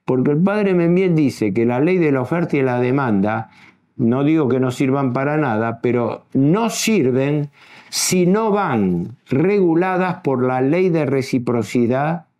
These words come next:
eh, del, eh, en los cambios. ¿Qué significa ley de reciprocidad en los cambios? Eh,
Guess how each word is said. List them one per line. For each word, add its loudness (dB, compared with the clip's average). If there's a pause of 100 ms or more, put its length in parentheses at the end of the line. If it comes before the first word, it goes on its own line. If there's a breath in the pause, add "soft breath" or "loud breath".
(340)
eh, 0
del, 0
eh, 0
en 0
los -4
cambios. -6 (540 loud breath)
¿Qué 0
significa 0
ley 0
de 0
reciprocidad -2
en 0
los -2
cambios? -4 (1500 loud breath)
Eh, 0